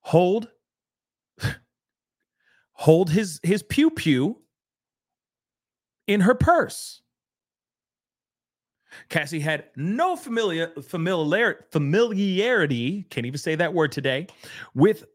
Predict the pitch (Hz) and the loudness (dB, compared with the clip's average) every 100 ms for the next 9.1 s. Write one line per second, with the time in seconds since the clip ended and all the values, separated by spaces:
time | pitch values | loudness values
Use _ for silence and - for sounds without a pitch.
0 | - 135 - 349 - 190 139 175 202 214 | -14 -8 2 2 2 0 0 -2 -6 -4
1 | 220 233 - - - 320 - - 135 92 | -2 -2 -6 -8 -6 -4 -6 -4 -2 -2
2 | 65 - _ _ _ _ 127 160 - 131 | -8 -18 _ _ _ _ -2 -2 0 -2
3 | 156 147 139 - - 339 381 - 147 120 | 0 0 -2 -8 -4 2 2 2 0 0
4 | 165 220 _ _ _ _ - 202 220 - | -4 -6 _ _ _ _ 0 4 4 2
5 | 220 247 247 247 254 208 196 180 202 247 | -8 -6 -6 -4 -2 0 2 2 -2 -4
6 | 254 381 349 - - - _ _ _ _ | -4 -4 -4 -8 -18 -20 _ _ _ _
7 | _ _ _ _ - 123 113 131 190 220 | _ _ _ _ -4 -2 -2 2 0 0
8 | - 269 262 294 202 127 127 123 135 143 | -2 -2 0 -2 -2 -4 -4 0 0 0